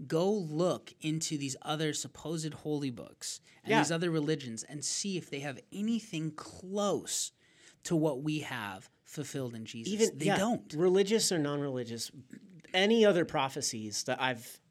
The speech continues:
Speaker 2: ever seen have been nothing like what we see through the Bible.
Speaker 1: Nothing. Not, there's not as many, and the, the fulfillment, if, if there is, is so vague and so weak that you go, "I don't know if that's really what it was talking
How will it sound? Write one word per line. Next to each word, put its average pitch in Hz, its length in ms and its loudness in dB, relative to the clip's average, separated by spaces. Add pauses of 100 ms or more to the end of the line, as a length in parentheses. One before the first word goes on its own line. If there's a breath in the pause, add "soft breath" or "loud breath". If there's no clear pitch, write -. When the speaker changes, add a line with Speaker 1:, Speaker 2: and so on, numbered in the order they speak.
(140)
Speaker 2:
ever 127 180 -2
seen 120 360 -4
have 117 260 -10
been 143 160 -6 (180)
nothing 160 720 0 (100)
like 139 360 -4
what 127 120 -6
we 120 100 -8
see 117 480 -2 (140)
through 143 120 -4
the 117 80 -6
Bible. 113 420 -6 (120)
Speaker 1:
Nothing. 160 380 -2 (160 loud breath)
Not, 170 320 0
there's 160 180 2
not 147 160 0
as 117 140 -6
many, 226 400 2 (360 loud breath)
and 147 280 2
the, 139 280 -6 (140)
the 147 120 -6
fulfillment, 190 720 0 (100)
if, 165 300 -6
if 143 160 -8
there 139 160 0
is, 160 280 0
is 113 260 -8
so 185 320 -2
vague 135 380 -4
and 120 140 -6
so 139 240 -4
weak 131 720 -6 (440 soft breath)
that 139 260 0
you 143 140 -4
go, 139 200 -2
"I 139 260 -4
don't 139 180 2
know 120 160 0
if 113 80 -8
that's 107 240 -8
really 107 160 -8
what 104 100 -12
it - 80 -16
was - 120 -10
talking 107 300 -16